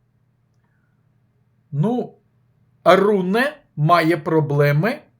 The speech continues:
проти Ніколаса Харрі. Так, як я і казав, тотал більше. І по сетах, і по геймах. Е, далі. Ну, очікуємо дербі.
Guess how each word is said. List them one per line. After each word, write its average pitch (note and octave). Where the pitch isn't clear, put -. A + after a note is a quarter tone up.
проти D#3
Ніколаса E3+
Харрі. C3+
Так, D3
як D3
я C#3
і B2+
казав, C#3
тотал G#3
більше. A#2+
І B3
по F3+
сетах, C4+
і D#3+
по D3
геймах. G2+
Е, A#2+
далі. C3
Ну, G#3
очікуємо D#3
дербі. D3